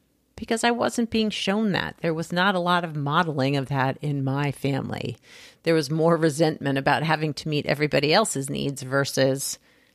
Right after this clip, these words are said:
how do I take care of my own and meet the needs of the other people in the family. So I learned to put the feelings aside. I learned to not prioritize my needs.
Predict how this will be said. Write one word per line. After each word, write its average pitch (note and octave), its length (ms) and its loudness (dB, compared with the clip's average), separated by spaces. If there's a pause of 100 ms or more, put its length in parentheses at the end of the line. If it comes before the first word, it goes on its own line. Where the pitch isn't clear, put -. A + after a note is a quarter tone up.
(240)
how D3+ 160 -2
do D3+ 100 2
I C3+ 80 4
take C3 260 -2
care A2+ 220 -2
of B2 120 -8
my A2+ 200 -2
own G#2+ 260 2 (300)
and C4 380 0
meet C#3 220 -2
the B2+ 100 -4
needs C3 440 -2
of A#2+ 120 -10
the A#2+ 80 2
other G2+ 200 2
people G#2 380 -6
in E2 80 -4
the F#2 80 -6
family. - 520 -12 (1800)
So - 180 -2
I G3 100 4
learned F#3+ 260 2
to F3 80 0
put - 240 0
the D#3 80 -2
feelings D#3+ 400 0
aside. D3 640 0
I D3 80 0
learned D3 300 -2
to C#3+ 540 -2
not D3 420 -2
prioritize F3 760 0
my E3+ 140 -4
needs. F3 600 -4